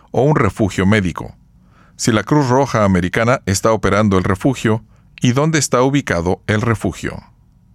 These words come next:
Si se sabe, incluya la longitud y latitud, la calle y el número, la ciudad y el condado. También incluya la información de contacto de las personas que administren el refugio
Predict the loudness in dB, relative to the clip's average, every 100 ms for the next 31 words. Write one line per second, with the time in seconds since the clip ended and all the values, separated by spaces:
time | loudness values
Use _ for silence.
0 | _ _ _ _ _ _ -6 -2 0 0
1 | 0 0 0 -6 -14 _ 0 0 2 2
2 | 2 2 2 2 0 0 -2 0 0 -2
3 | _ _ 2 2 0 -2 -2 -4 -4 -18
4 | _ _ -20 -8 -6 -2 -2 0 -2 -4
5 | -2 0 2 2 2 0 -4 -12 _ _
6 | -20 -10 -4 -2 0 0 2 0 -6 _
7 | _ _ _ -2 0 0 0 0 0 -4
8 | -10 _ _ _ _ _ _ _ -20 -20
9 | -8 -2 2 2 2 2 2 2 0 0
10 | 0 0 0 0 0 0 -2 0 0 0
11 | 0 -4 -2 0 0 -2 -4 -2 -2 0
12 | 2 2 0 -2 -2 0 -2 -2 -4 -2
13 | 0 0